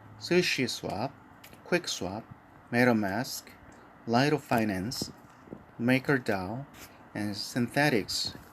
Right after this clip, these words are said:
combined. And in this case, its business's model is designed so the people profiting from it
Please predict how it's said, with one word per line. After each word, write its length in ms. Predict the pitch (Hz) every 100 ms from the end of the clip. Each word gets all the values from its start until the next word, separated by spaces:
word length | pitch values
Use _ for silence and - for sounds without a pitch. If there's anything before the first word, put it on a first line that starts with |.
| -
combined. 680 | - 120 110 104 90 80 85 - - - - - - - - - - - - - -
And 160 | 135 135
in 200 | 143 156
this 260 | 160 151 -
case, 580 | 113 98 123 175 - - -
its 180 | 135 -
business's 640 | 117 151 185 147 123 110 120
model 360 | 110 110 104
is 160 | 98 101
designed 840 | 107 92 107 127 135 92 104 147 - - - - - -
so 360 | - - 139 127
the 60 | 113
people 440 | - 175 - 127 -
profiting 560 | 139 139 139 127 120
from 360 | 113 - 120 104
it 120 | 101